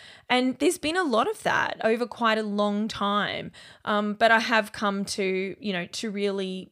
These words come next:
work with that. And I've alluded to this, but, you know, also overcoming the in-, that internal turmoil that, you know, this wo-, this work isn't always accepted. Um, but knowing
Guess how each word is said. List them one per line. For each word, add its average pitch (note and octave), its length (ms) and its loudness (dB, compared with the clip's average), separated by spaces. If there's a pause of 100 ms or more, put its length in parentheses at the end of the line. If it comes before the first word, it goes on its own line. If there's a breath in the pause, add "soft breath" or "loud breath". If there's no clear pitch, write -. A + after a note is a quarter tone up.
work F#3 380 2
with F#3 160 -6
that. - 340 -2 (460 loud breath)
And C#4+ 220 4
I've D#4+ 160 8
alluded F4+ 420 6
to B3 100 -4
this, G#3 220 -2
but, A#3 160 0
you C4 100 -6
know, B3 280 0 (440)
also D4+ 440 4
overcoming G#3+ 600 2
the G3+ 160 -4
in-, F#3+ 200 -6
that G3 260 0
internal G3 680 -4
turmoil F3+ 800 -4
that, F#3 360 0 (380 loud breath)
you A3 100 -4
know, G#3 120 2
this C4+ 280 -4
wo-, D4 320 -2
this D#4+ 220 0
work D#4 340 4
isn't C4 500 0
always G#3+ 600 2
accepted. - 760 -4 (320 loud breath)
Um, G#3+ 460 0
but B3 160 4
knowing A#3+ 960 2